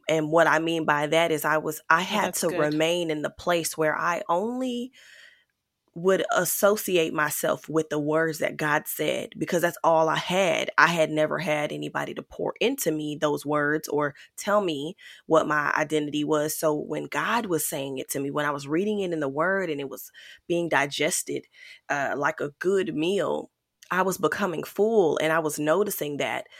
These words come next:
Speaker 1: I started to, um, stop toxic behaviors, and I started to think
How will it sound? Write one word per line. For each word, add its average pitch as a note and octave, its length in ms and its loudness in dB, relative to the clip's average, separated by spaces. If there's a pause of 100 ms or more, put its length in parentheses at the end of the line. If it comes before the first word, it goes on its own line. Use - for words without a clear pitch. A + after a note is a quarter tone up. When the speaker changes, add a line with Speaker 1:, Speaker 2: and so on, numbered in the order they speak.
(400)
Speaker 1:
I D#3+ 140 -2
started E3 480 0
to, D3+ 440 -4 (320)
um, C#3+ 400 2
stop - 420 2
toxic - 500 0
behaviors, D3+ 840 -2
and C#3+ 180 0
I C#3+ 100 2
started E3 440 -2
to - 220 -8
think F3+ 320 0